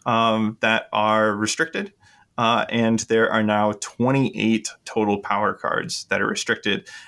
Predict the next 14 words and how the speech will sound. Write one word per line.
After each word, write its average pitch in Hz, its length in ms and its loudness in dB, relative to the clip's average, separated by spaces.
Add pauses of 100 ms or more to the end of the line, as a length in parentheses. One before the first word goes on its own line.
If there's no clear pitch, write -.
And 107 300 0
I - 40 2
was 98 140 0
super 160 300 2
curious. 123 480 2
I 107 80 -4
had 117 120 0
to 123 60 -2
look. 104 380 0
I 101 120 2
actually 110 220 -4
keep - 220 -6
a - 20 2
record 98 560 -2